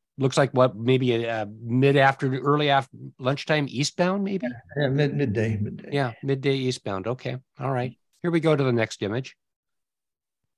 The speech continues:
Speaker 2: Okay, here's a well-known spot near Lisle, uh, along the river. This,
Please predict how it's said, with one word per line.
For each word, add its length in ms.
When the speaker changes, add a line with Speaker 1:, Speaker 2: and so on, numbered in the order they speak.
Speaker 2:
Okay, 320
here's 240
a 60
well-known 420
spot 400
near 180
Lisle, 800
uh, 840
along 260
the 60
river. 280
This, 380